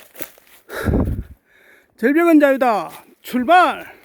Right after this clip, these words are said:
이제 한참 넘어와서 황구가 가야 할 산행지에 도착했습니다. 이 뒤쪽부터 북벽이거든요. 여기서부터 황구가 로프 타면서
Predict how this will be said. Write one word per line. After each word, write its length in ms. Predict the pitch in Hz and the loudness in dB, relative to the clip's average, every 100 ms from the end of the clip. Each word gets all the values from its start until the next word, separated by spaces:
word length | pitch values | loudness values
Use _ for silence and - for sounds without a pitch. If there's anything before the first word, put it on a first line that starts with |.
| _ - _ _ _ _ _ _ _ _ _ _ _ _ _ _ | _ -20 _ _ _ _ _ _ _ _ _ _ _ _ _ _
이제 120 | 185 | -4
한참 560 | 214 202 185 233 233 226 | -2 -2 -4 -6 -2 -2
넘어와서 720 | 247 233 202 202 180 175 160 - | 0 -2 -4 -4 -4 -4 -8 -12
황구가 460 | 202 208 226 208 175 | -10 -6 -4 -4 -4
가야 280 | 190 202 | -4 -4
할 140 | 190 175 | -4 -6
산행지에 440 | 208 220 208 214 | -6 -6 -6 -6
도착했습니다. 720 | 190 208 208 190 180 151 135 - - _ _ _ _ _ _ _ | -8 -10 -10 -10 -8 -8 -10 -18 -20 _ _ _ _ _ _ _
이 160 | 208 208 | -8 -4
뒤쪽부터 880 | 240 247 233 214 196 190 180 170 160 | -4 -4 -6 -8 -8 -4 -2 -2 -6
북벽이거든요. 800 | 220 202 233 185 160 151 143 123 - | -10 -10 -8 -6 -8 -8 -12 -14 -12
여기서부터 440 | 208 214 175 - | -10 -8 -12 -14
황구가 500 | 180 190 202 175 160 | -10 -8 -6 -4 -4
로프 240 | 165 196 - | -6 -8 -10
타면서 880 | 180 175 165 160 139 139 131 - | -8 -6 -6 -8 -10 -10 -14 -20